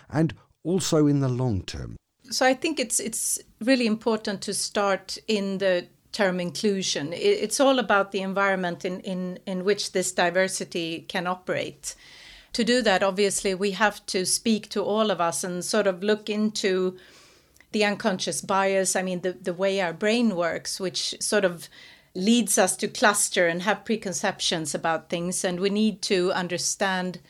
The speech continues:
Speaker 2: how that works and, and what we can do to sort of take us out of that comfort zone. And, and maybe, uh, it's not only the boundaries set by people themselves, but set also by expectations. For instance, being in a corporate environment, what kind of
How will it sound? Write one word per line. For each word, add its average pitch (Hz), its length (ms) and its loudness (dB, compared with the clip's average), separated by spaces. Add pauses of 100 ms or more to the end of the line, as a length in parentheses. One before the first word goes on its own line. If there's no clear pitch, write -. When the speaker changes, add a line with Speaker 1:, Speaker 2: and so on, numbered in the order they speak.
(260)
Speaker 2:
how 226 220 6
that 185 240 2
works 190 440 0
and, 185 240 -4
and 175 200 -4
what 220 300 0
we 208 160 -2
can 190 220 -6
do 202 380 -2
to 196 180 -8
sort 185 220 -2
of 165 180 -6
take 190 260 -2
us 180 160 -2 (120)
out 214 320 -2
of 175 140 -8
that 175 420 -4 (320)
comfort 233 500 4
zone. 180 400 0
And, 175 220 -2 (440)
and 185 160 0
maybe, 185 540 2
uh, - 60 -6
it's - 440 -4
not 254 200 6
only 202 240 4
the 180 100 0
boundaries 190 500 2
set - 300 0
by 180 140 2
people 220 340 -2
themselves, 185 640 2
but - 240 -4
set 202 440 2
also 214 320 0
by 180 180 -2
expectations. 185 1120 -2 (540)
For 220 120 6
instance, 202 320 4
being 220 220 4
in 190 140 4
a 185 40 -2
corporate 196 360 2
environment, 175 580 4
what 185 140 -2
kind 208 200 2
of 170 260 0